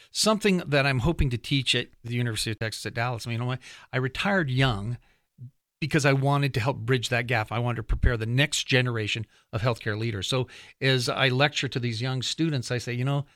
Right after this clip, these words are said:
this is what a leader should be. You're, you're gonna get a s-, five-star education. And someday, you're,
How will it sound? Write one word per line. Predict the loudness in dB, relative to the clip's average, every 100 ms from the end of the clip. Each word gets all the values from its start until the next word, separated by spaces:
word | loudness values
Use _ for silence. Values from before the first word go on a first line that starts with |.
| _ _ -2
this | 0 0
is | -2
what | 2 2
a | 2 0
leader | 0 2 0
should | -4 -2
be. | -2
You're, | -2 -2 -2
you're | 0 0
gonna | 0
get | 0
a | -2 -6 -16 -20 -20 -20 _ 4
s-, | 4 4 -6 _ _
five-star | 4 6 6 4 4 6 6
education. | 4 2 4 4 4 0 -4 -2
And | 0 2
someday, | 2 4 4
you're, | 4